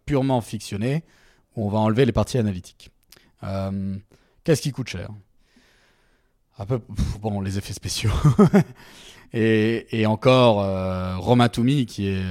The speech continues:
le responsable des effets spéciaux sur Nexus six, qui est une espèce de génie, euh, créatif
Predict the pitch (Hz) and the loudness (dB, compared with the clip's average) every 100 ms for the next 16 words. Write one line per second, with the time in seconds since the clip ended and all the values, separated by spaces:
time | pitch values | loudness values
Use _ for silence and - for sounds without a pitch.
0 | 92 92 104 147 120 104 - 101 - 104 | -6 -4 4 6 6 0 -6 -10 -6 -6
1 | 92 87 90 107 101 - - 101 95 92 | -8 -12 -16 -16 -16 -14 -12 -12 -12 -14
2 | - 104 135 123 - 92 87 95 101 87 | -14 -12 -10 -10 -10 -10 -10 -10 -12 -10
3 | 90 92 101 104 107 113 101 90 95 95 | -12 -8 -4 -2 -2 -2 -4 -8 -12 -12
4 | - 104 101 - 110 - | -6 -6 -6 -10 -10 -14